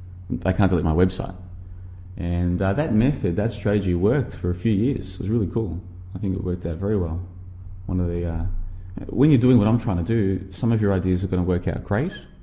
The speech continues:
Some of them will work out terrible. So it's just a matter of constantly thinking of ideas and trying them and seeing what works. And the YouTube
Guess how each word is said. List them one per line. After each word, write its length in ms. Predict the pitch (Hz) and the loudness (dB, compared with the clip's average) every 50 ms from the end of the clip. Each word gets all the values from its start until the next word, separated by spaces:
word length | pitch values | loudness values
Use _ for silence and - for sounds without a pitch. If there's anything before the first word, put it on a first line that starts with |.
| - - - - - - | -20 -20 -20 -20 -20 -20
Some 220 | - - - 92 92 | -8 -4 0 0 2
of 80 | 85 | 2
them 80 | 90 90 | 2 0
will 100 | 87 82 | 0 0
work 260 | 90 87 87 87 - | 0 0 -2 -2 -2
out 240 | 87 87 85 - - | -4 -4 -4 -6 -4
terrible. 400 | - 113 131 156 131 90 - - - - - - - - - - - - - - | -2 -2 0 0 0 -2 -4 -6 -8 -8 -8 -8 -8 -8 -10 -12 -16 -16 -18 -18
So 260 | - - 92 90 90 | -8 -4 0 0 2
it's 200 | 90 92 90 92 | 2 2 2 0
just 140 | 107 104 - | -2 -2 0
a 20 | 87 | 0
matter 200 | 90 90 90 90 | 2 4 4 2
of 140 | 92 - | 0 -2
constantly 400 | - - 101 98 - 85 87 87 | -4 -2 -2 -2 -2 -2 -2 -4
thinking 320 | 90 - 113 95 - 90 92 | -2 0 -2 0 2 2 2
of 80 | 87 | 2
ideas 400 | 90 85 82 78 92 92 98 98 | 2 0 0 0 0 0 2 0
and 100 | 90 82 | 0 -2
trying 300 | 80 - 87 87 92 92 | -2 -2 -2 0 2 2
them 80 | 87 85 | 2 2
and 80 | 85 82 | 0 -2
seeing 240 | - 85 85 85 | -2 -4 -2 -2
what 140 | 85 85 87 | -2 -2 -2
works. 460 | 92 104 110 95 90 - - - - - - - - - - - - - - - - - - - - - - - - - - - - | -2 -2 -2 -2 -4 -8 -12 -18 -20 -20 -20 -20 -20 -20 -20 -20 -20 -20 -20 -20 -20 -20 -20 -20 -20 -20 -18 -16 -16 -14 -14 -12 -4
And 380 | - 90 90 90 87 90 87 - - | 0 2 2 4 4 4 2 0 0
the 420 | - 87 87 87 87 87 87 87 85 | 0 0 2 2 2 2 2 2 2
YouTube 720 | 92 107 110 107 - - - 98 98 98 95 90 92 98 | 2 2 2 2 0 -2 -2 0 0 0 0 0 -2 -4